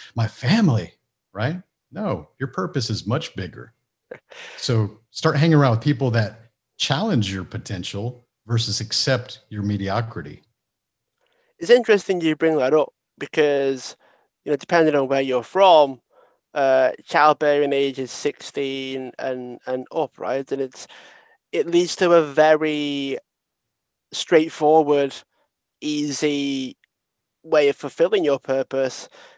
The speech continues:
Speaker 2: if the only limit is how old you are. <laughs> You just
Speaker 1: Yeah.
Speaker 2: go and, go and have kids and, and that's it, right? Fulfill my purpose now. I live for my kids and that's it.
Speaker 1: Yeah.
Speaker 2: Uh,
Speaker 1: What, are you supposed to die and just wait for grandkids? I mean, that's,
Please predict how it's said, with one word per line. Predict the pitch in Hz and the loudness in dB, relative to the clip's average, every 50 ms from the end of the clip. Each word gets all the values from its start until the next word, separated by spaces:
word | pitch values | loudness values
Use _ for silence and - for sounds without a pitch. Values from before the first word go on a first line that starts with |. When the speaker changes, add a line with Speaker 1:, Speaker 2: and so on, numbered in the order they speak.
| _ _ | _ _
Speaker 2:
if | 151 156 - | -4 -4 -2
the | - 151 160 | 2 6 6
only | 165 165 160 151 139 | 6 6 6 4 2
limit | 135 151 151 143 143 135 120 | 4 4 4 4 2 0 0
is | 143 139 - | 0 -2 -2
how | - 143 143 139 | 0 0 2 2
old | 143 156 165 151 - - | 4 2 2 0 -4 -8
you | 123 113 | -8 -8
are. | 95 90 113 - | -8 -6 -6 -8
<laughs> | - - - - - - _ _ _ - 165 - _ | -8 -10 -16 -20 -20 -20 _ _ _ -6 -6 -6 _
You | - 165 | -20 -20
just | - - 185 - | -10 -8 -8 -6
Speaker 1:
Yeah. | 113 110 110 - - - _ _ _ _ | -4 -6 -6 -6 -10 -20 _ _ _ _
Speaker 2:
go | 156 | -2
and, | 151 143 - - - - - | -2 -2 -6 -12 -14 -14 -4
go | - 170 165 160 | 2 4 6 6
and | 156 135 | 6 4
have | 143 151 143 - | 2 0 0 0
kids | - - 160 151 147 143 139 - | -6 0 2 2 2 2 0 0
and, | 151 143 143 135 - - - - - | 2 2 2 2 -2 -12 -18 -10 -6
and | 151 147 151 | -4 2 4
that's | 160 170 165 147 - 233 | 4 4 4 2 4 2
it, | 226 - | 2 4
right? | - 147 170 170 | 4 0 0 0
Fulfill | - - - 254 254 | 0 2 6 6 6
my | 240 233 220 | 8 6 4
purpose | - - 202 202 - 196 190 - | 4 4 2 2 2 0 -6 0
now. | - 180 185 185 185 185 185 - - - - - - | 0 2 2 4 4 2 2 0 -4 -16 -18 -14 -2
I | - 143 151 | 0 2 2
live | 160 185 196 - | 4 2 0 0
for | - 202 | 0 2
my | 190 180 180 | 2 2 2
kids | 175 - 170 160 160 143 156 | 2 2 2 2 2 2 -4
and | 151 147 | -2 0
that's | 147 143 - - - | -2 -2 -2 -6 -12
it. | 110 - _ - _ - - - _ _ _ _ _ _ | -14 -14 _ -20 _ -20 -20 -20 _ _ _ _ _ _
Speaker 1:
Yeah. | 123 127 | 2 2
Speaker 2:
Uh, | - - - - | 2 2 -2 -10
Speaker 1:
What, | 110 110 | -6 -2
are | 117 | -2
you | |
supposed | 113 - 139 117 - | 0 0 0 -2 0
to | 123 | -2
die | 113 - 95 92 104 110 117 | -4 -2 -2 0 0 2 2
and | 120 110 | 2 0
just | 101 101 - | -2 -2 -4
wait | 110 113 107 | -4 -4 -4
for | - - 104 | -4 -8 -8
grandkids? | - 98 104 110 117 113 117 139 139 143 147 113 104 | -6 -4 -2 -2 -2 -2 -2 -2 -4 -4 -4 -4 -4
I | |
mean, | 98 101 104 | -4 -2 -2
that's, | 117 131 - - - - - - - | -2 -2 -2 -2 -4 -4 -4 -8 -10